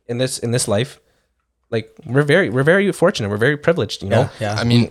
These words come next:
Speaker 1: We have, we have food in our mouths. We have a, a, a roof over our
Speaker 2: Hundred percent,
Speaker 1: head.
Speaker 2: yeah.
Speaker 1: You know what I mean? We have a loving family. You know what I mean?
Speaker 2: Yeah, bro.
Speaker 1: And those are, those are the things, the necessity of life. And, you know, we have all those things. So I believe anything, any, if anything tries to, like,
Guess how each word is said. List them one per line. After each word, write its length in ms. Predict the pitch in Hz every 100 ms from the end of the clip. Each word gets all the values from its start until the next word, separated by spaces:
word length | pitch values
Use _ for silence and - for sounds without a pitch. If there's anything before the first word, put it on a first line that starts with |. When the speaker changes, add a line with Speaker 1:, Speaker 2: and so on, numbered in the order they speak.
| -
Speaker 1:
We 120 | 120
have, 340 | 120 117 107 -
we 80 | 104
have 140 | 98
food 220 | - 131
in 60 | 135
our 80 | 131
mouths. 420 | 107 95 - -
We 120 | 98
have 260 | 113 104 - -
a, 100 | - -
a, 40 | 120 - -
a 200 | - 117 135
roof 260 | 113 113
over 160 | 117 123
our 120 | 123
Speaker 2:
Hundred 180 | 110 92
percent, 40 |
Speaker 1:
head. 60 | -
Speaker 2:
yeah. 180 | 98 101 -
Speaker 1:
You 60 | 117
know 60 |
what 40 | 110
I 40 |
mean? 200 | 104 123 - -
We 120 | - 104
have 220 | 135 143
a 40 |
loving 260 | 120 104 98
family. 380 | - 95 - 82
You 60 |
know 60 | 98
what 80 | 104
I 40 |
mean? 80 | 104
Speaker 2:
Yeah, 160 | 107 104
bro. 280 | 104 101 110 110
Speaker 1:
And 100 | 127
those 140 | 151 185
are, 40 |
those 220 | 180 185
are 40 | 202
the 40 |
things, 200 | 208 196
the 60 | 180
necessity 520 | 180 - - - 180
of 60 | 185
life. 260 | 202 110
And, 100 | 107
you 80 | 123
know, 100 | 131
we 120 | 131
have 260 | 123 151 156
all 120 | 131
those 200 | 127 123
things. 320 | 113 120 175 - - - -
So 140 | - 127
I 20 |
believe 260 | 131 127 - -
anything, 580 | 135 147 - 151 151 - - 87 101 _ _ _ _
any, 200 | 131 165 180 -
if 80 | 139
anything 380 | 190 220 220
tries 300 | 214 151 156 -
to, 160 | 139 - _
like, 360 | 127 101 -